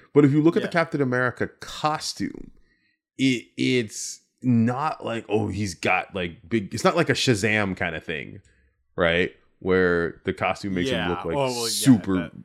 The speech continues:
Speaker 1: ripped.
Speaker 2: that's true. That's true.
Speaker 1: Yeah.
Speaker 2: Or Batman is another
Speaker 1: Yeah.
Speaker 2: one.
Speaker 1: Exact-,
Speaker 2: Yeah.
Speaker 1: yeah, like, yeah, the Ben Aff-, the Bat flick, right?
Speaker 2: Yeah.
Speaker 1: Um,
Speaker 2: <laughs> Something
Speaker 1: he's
Speaker 2: like that.
Speaker 1: super thick in that, right?
Speaker 2: Yeah.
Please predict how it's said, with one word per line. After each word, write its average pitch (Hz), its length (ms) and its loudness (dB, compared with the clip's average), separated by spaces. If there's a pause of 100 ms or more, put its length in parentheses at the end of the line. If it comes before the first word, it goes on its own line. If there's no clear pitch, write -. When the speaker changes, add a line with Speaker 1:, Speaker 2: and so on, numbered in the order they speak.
(120)
Speaker 1:
ripped. 98 440 -2
Speaker 2:
that's 101 220 -12
true. 85 220 -20 (280)
That's 92 180 -20
true. 85 160 -20 (100)
Speaker 1:
Yeah. 107 280 2
Speaker 2:
Or - 40 -14
Batman 104 680 -8 (500)
is 101 120 -18
another 98 280 -12
Speaker 1:
Yeah. 113 260 6
Speaker 2:
one. 98 140 -18 (420)
Speaker 1:
Exact-, 110 520 0
Speaker 2:
Yeah. 120 200 8
Speaker 1:
yeah, 90 40 -2
like, 98 300 0
yeah, 87 200 2
the 90 120 -4
Ben 98 200 2
Aff-, 85 180 -2 (120)
the 101 80 -4
Bat 104 260 2
flick, - 460 -8
right? 82 340 -4 (220)
Speaker 2:
Yeah. 92 280 0
Speaker 1:
Um, 85 220 -6
Speaker 2:
<laughs> - 240 -18
Something 117 180 -18
Speaker 1:
he's 113 340 4
Speaker 2:
like - 80 -20
that. 98 80 -10
Speaker 1:
super 104 380 2
thick - 360 -2
in 87 160 -4
that, 76 280 -8 (140)
right? 85 340 -4 (600)
Speaker 2:
Yeah. 101 280 -8